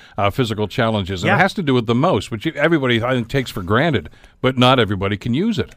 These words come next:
Speaker 2: Well, you know, this is very important for those that, you know, we've seen,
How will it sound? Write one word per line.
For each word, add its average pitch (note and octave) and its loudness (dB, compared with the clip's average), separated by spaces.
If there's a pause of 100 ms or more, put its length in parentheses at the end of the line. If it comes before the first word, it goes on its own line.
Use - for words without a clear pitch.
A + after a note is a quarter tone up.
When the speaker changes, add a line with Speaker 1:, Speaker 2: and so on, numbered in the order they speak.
(140)
Speaker 2:
Well, B3+ 6
you B3+ 2
know, B3+ 6
this C#4 -2
is A#3 -2
very B3 4
important F#3+ -2
for F3 -2
those F#3 2
that, E3+ 2
you F3 0
know, E3 2
we've D#3 -4
seen, G3 -2